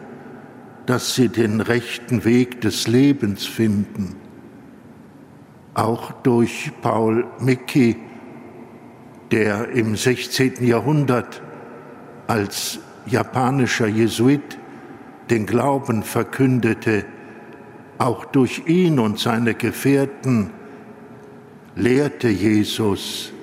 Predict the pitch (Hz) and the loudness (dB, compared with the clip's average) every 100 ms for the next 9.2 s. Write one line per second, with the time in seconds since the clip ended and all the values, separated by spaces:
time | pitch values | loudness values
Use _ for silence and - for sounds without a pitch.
0 | - - - 110 107 104 104 104 95 - | -18 -18 -2 2 4 4 2 0 -2 -2
1 | 110 92 - - - - - - - - | 0 -2 -6 -14 -20 -20 -20 -20 -20 -20
2 | - - - - - - 120 95 107 - | -20 -20 -20 -20 -20 -6 -4 -2 -4 -4
3 | - 123 107 101 107 - - - - 110 | 0 2 2 0 -2 -6 -18 -6 -2 -2
4 | - - - 131 120 143 131 123 139 135 | -2 -6 2 2 2 0 2 2 0 2
5 | 131 127 - 127 - 127 127 123 147 123 | 2 0 0 0 2 0 0 0 0 0
6 | - 143 127 131 131 117 - - - - | 0 2 4 4 0 -2 -6 -18 -18 -18
7 | - - - - - - - - - - | -18 -20 -20 -20 -20 -20 -20 -20 -14 0
8 | 127 110 107 110 113 101 - 113 127 127 | 2 4 2 0 -2 -2 0 2 2 0
9 | - | -2